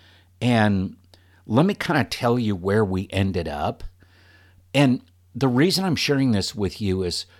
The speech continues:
whether you come to me and talk to me about this leadership program, this Life Thrive University for leaders, or whether you go somewhere else, here's some things that, that just make sense and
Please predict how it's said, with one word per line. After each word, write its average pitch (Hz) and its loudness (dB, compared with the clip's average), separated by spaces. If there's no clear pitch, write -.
whether 180 4
you 120 2
come 123 -2
to 113 -4
me 113 2
and 87 -4
talk 104 -6
to 95 -6
me 104 -2
about 90 -4
this 107 -6
leadership 104 -6
program, 98 -4
this 82 -8
Life 95 -2
Thrive 92 -4
University 92 -6
for - 0
leaders, 104 0
or 113 4
whether 143 2
you 147 0
go 107 2
somewhere 85 -4
else, 123 -6
here's 175 4
some 147 0
things 120 0
that, 101 -6
that 98 -4
just 156 -2
make 107 -2
sense - -4
and 113 2